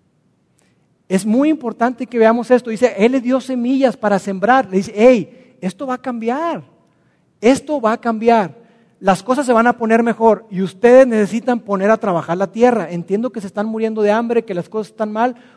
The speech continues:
Pongámonos a trabajar todos juntos, en unidad, como un solo pueblo, trabajemos y saldremos adelante." Y continúa después.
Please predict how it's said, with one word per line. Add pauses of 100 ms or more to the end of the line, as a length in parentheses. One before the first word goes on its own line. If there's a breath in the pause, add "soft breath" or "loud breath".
(140)
Pongámonos
a
trabajar
todos
juntos, (1000)
en
unidad, (260 soft breath)
como
un
solo
pueblo,
trabajemos
y
saldremos
adelante."
Y
continúa
después.